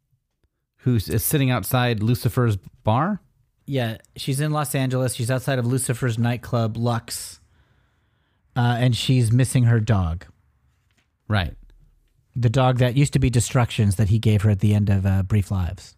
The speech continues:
Speaker 1: Okay. Uh, uh, I put that together slightly just 'cause a little bit later in this issue that she finds the dog,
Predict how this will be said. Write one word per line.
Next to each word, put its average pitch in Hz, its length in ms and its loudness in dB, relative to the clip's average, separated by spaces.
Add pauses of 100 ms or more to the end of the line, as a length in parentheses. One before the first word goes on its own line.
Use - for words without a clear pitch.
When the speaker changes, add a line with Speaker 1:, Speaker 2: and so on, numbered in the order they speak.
Speaker 1:
Okay. 107 220 0 (480)
Uh, 104 60 0
uh, 90 640 2 (460)
I - 80 -20
put - 240 -4
that 131 200 -2
together 120 320 2
slightly 107 420 0
just 101 160 0
'cause 92 160 -2
a 82 60 -2
little 101 200 0
bit 95 80 -2
later 101 200 0
in 95 60 2
this 87 120 0
issue 90 340 0
that 85 220 -2
she - 120 -2
finds 95 320 -2
the - 80 0
dog, - 320 -4